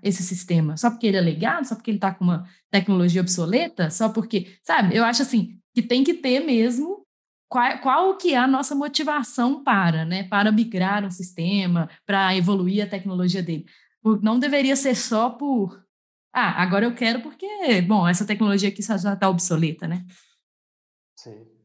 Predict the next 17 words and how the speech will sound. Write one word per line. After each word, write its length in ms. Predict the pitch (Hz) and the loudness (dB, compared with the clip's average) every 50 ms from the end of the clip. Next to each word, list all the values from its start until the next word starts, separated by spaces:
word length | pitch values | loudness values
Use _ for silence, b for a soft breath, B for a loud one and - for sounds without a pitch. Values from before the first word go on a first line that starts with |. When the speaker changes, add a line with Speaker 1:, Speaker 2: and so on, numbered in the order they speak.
| _ - | _ -6
Speaker 2:
Eu 100 | - 123 | -4 -2
já 80 | 139 143 | 0 0
trabalhei 360 | 147 165 165 196 208 214 208 | 0 0 0 2 0 0 0
numa 180 | 220 220 202 | 0 0 0
empresa 720 | 180 160 - - 131 147 190 208 - - - - - - - - - - _ _ _ _ _ _ _ _ _ _ _ _ _ - | 0 0 -2 -2 0 0 0 0 0 -2 -8 -10 -12 -16 -20 -20 -20 -20 _ _ _ _ _ _ _ _ _ _ _ _ _ -12
que 720 | - - 131 143 160 170 180 180 160 143 127 113 107 107 - - - - - - - _ _ _ | -6 -2 0 2 4 4 4 4 4 4 4 2 0 -2 -4 -8 -14 -16 -20 -20 -20 _ _ _
eles 240 | - 139 135 139 - | 0 2 2 0 0
tinham 200 | - - 160 170 | -2 -2 0 0
um 40 | 175 | 0
serviço, 560 | 170 - 196 160 135 139 151 143 - - 151 | 0 0 0 0 2 2 0 -2 -2 -4 -2
né, 240 | 156 190 214 208 170 | 0 2 2 2 2
terceiro, 720 | - - 165 147 - - - - 143 147 147 143 120 110 - | 2 2 0 0 0 -2 -6 -2 0 2 2 2 2 0 -6
que 60 | - | -6
trabalhava 520 | - 135 135 131 135 131 131 127 123 127 | -4 -4 -2 0 0 2 2 2 2 0
dentro 200 | 120 - 151 180 | -2 -2 -2 0
da 80 | 175 165 | 0 0
empresa, 600 | 147 - 160 170 208 214 175 - - - B B | -2 -2 -2 0 2 2 0 -2 -6 -12 B B